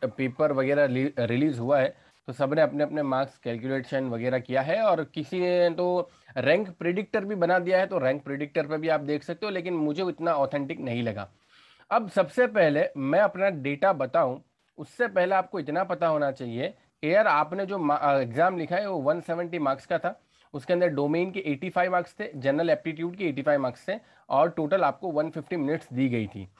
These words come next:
अब दोस्तों, यहाँ पर ये पासिंग क्राइटेरिया के ऊपर मैंने डिटेल में वीडियो बना दी है। अब यहाँ पर पासिंग क्राइटेरिया के ऊपर डि-, डि-, वो नहीं करूँगा मैं,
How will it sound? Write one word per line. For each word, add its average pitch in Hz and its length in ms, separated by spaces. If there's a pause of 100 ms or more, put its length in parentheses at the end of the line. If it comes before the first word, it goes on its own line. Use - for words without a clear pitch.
(400)
अब 262 200
दोस्तों, 180 800
यहाँ 165 400
पर 208 120
ये 208 100
पासिंग 170 440
क्राइटेरिया 180 460
के 175 80
ऊपर 175 220
मैंने 170 180
डिटेल 139 380
में 170 100
वीडियो 143 320
बना 143 220
दी 160 140
है। 190 260
अब 202 200
यहाँ 190 240
पर 190 140
पासिंग 170 460
क्राइटेरिया 180 440
के 175 60
ऊपर 170 220
डि-, 143 280
डि-, 139 200
वो 135 240
नहीं 160 180
करूँगा 131 340
मैं, 151 160